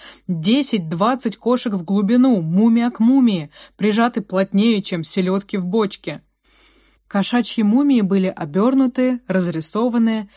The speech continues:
и украшены с большой заботой. Некоторые даже имели бронзовые футляры, подходящие для того, чтобы провести в них вечность. В наше время вас назовут сумасшедшей кошатницей Кейтлин,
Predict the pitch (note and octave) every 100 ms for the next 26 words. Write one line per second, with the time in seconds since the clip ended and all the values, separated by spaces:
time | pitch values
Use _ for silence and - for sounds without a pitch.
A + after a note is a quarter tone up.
0 | _ - G3+ F#3+ - G3+ A#3+ - A3+ G#3+
1 | F3 F3 E3+ D#3+ A3+ C4 B3 A#3+ G3 G3
2 | G3 D#3 C#3 - _ _ - F3+ A#3 B3
3 | G#3 F#3+ F3 F3 D#3+ E3+ F3 F#3+ F3+ D#3+
4 | F3 F#3+ A3 G#3 G3 G3+ F#3+ G3 - F#3+
5 | F3+ E3+ C#3 - _ _ - F3+ - F#3+
6 | F#3+ F#3+ - E3 D#3 D3+ D#3+ D#3 G#3+ A#3+
7 | - F3 E3 D#3 E3 D#3+ - G3 F#3 F#3+
8 | - E3 E3+ D#3+ - D#3 - - _ _
9 | _ _ _ - - - - _ F3+ F#3+
10 | C#4+ C#4+ A#3 G3+ G3 D#3+ C#3 C3+ F3+ G3+
11 | G#3 F#3 F#3+ F#3 G#3 - - F3+ D#3+ -
12 | D#4+ E4 - C#4+ B3+ - G3 G#3 G3+ G#3+
13 | G3 - G3+ G3+ E3+ D3+